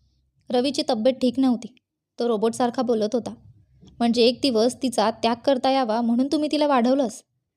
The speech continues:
जर ती तुमची स्वतःची मुलगी असती तर? तुम्ही असा त्याग केला असता का?" "नाही. मी मानवतेच्या सेवेसाठी तिला बलिदान केले आहे.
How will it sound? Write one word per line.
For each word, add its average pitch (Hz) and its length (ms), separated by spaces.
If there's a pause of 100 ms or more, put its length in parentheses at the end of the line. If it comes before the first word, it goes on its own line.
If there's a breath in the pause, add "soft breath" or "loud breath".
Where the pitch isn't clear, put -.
(260)
जर 254 180
ती 311 80
तुमची 302 280
स्वतःची 277 420
मुलगी 247 320
असती 285 280
तर? 277 200 (800)
तुम्ही 262 180
असा 277 140
त्याग 262 220 (100)
केला 311 180
असता 285 280
का?" 233 180 (800)
"नाही. 233 320 (760)
मी 240 100
मानवतेच्या 247 560
सेवेसाठी 247 600
तिला 254 160
बलिदान 233 460
केले 220 200
आहे. 202 200